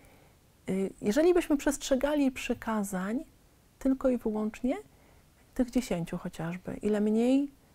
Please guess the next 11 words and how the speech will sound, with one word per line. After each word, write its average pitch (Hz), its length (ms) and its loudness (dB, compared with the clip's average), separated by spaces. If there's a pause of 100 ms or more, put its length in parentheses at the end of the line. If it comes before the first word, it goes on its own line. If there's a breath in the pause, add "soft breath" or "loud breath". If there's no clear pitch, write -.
(120)
bólu, 277 360 4
cierpienia 240 520 2
w 214 40 -2
życiu 226 240 0
by 208 120 2
było. 160 360 -2 (1000)
Ale 240 240 0 (240)
nie 320 200 0
o 311 40 -2
przykazania 226 560 -2
chodzi. 180 320 -8